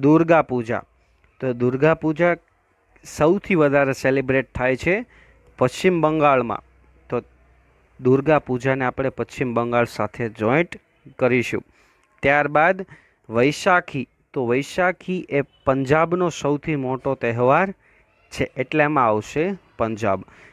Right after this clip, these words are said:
ત્યારબાદ ઓણમ. ઓણમ એ કેરળનો સૌથી વધારે પ્રખ્યાત ફેસ્ટિવલ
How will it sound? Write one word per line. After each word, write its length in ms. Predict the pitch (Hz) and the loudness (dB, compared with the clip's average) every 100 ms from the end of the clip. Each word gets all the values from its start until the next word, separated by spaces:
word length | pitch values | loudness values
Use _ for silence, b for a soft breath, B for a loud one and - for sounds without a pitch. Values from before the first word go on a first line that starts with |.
| b - | b -2
ત્યારબાદ 720 | 135 143 147 127 113 104 - _ _ _ _ _ | 2 2 2 2 0 0 -6 _ _ _ _ _
ઓણમ. 540 | 175 175 185 151 101 - _ _ _ _ _ _ | 2 4 4 4 0 -6 _ _ _ _ _ _
ઓણમ 460 | - 165 175 196 208 214 - _ _ - | -2 2 4 2 0 -4 -14 _ _ -10
એ 100 | 127 - - | -10 -8 0
કેરળનો 440 | 143 160 185 185 175 | 4 6 4 2 -2
સૌથી 380 | - 175 170 175 | -4 -4 -2 -4
વધારે 380 | 170 175 175 185 214 - | -2 -2 -2 -4 -6 -6
પ્રખ્યાત 600 | 123 131 - 151 151 160 - _ _ _ _ _ _ _ _ _ _ _ _ _ b b b b b _ _ _ _ _ _ _ _ _ _ _ - | -4 -4 -2 0 0 0 -10 _ _ _ _ _ _ _ _ _ _ _ _ _ b b b b b _ _ _ _ _ _ _ _ _ _ _ -6
ફેસ્ટિવલ 680 | - 120 - 131 120 151 | -2 -2 0 2 4 4